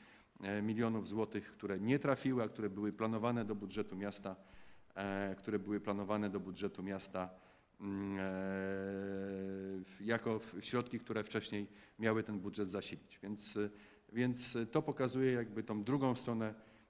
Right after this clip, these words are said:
mm, tego roku dwa tysiące dwudziestego. Chwaliliśmy się wpływami z P F R-u, ale trzeba też powiedzieć o stratach, jakie wszyscy ponieśliśmy, bo przecież budżet to nasz, na, mm, tych nadzwyczajnych wydatkach, na tych nadz-, na tych, e, dochodach.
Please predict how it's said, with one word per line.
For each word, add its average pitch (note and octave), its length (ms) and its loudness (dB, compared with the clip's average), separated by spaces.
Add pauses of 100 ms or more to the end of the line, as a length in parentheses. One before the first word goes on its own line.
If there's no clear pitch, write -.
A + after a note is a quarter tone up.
(120)
mm, G#2 220 0
tego A#2 260 2
roku A#2 220 0
dwa G#2 140 2
tysiące G#2+ 380 -4
dwudziestego. F#2+ 540 -2
Chwaliliśmy A#2+ 560 2
się G2 240 -2 (380)
wpływami A2+ 500 4
z - 80 -6
P G2+ 200 2
F G2 120 0
R-u, B2 240 4
ale G#2 160 2
trzeba G#2+ 260 -2
też G#2 160 -6
powiedzieć G2 460 -4
o F2+ 140 -8
stratach, A2 540 2 (380)
jakie G#2 240 0
wszyscy C#3+ 360 0
ponieśliśmy, A2+ 600 2
bo G2 60 -12
przecież F#2 240 -8
budżet G2 360 -4
to F2+ 80 -6
nasz, F#2 280 -6 (380)
na, G#2 300 4
mm, G#2 460 -2
tych - 300 -6
nadzwyczajnych A2+ 640 0
wydatkach, A#2 600 0
na A#2+ 80 0
tych A#2+ 140 -6
nadz-, G#2+ 200 -4
na A2 140 -2
tych, A2+ 160 -2 (180)
e, G#2 100 2
dochodach. A#2 480 0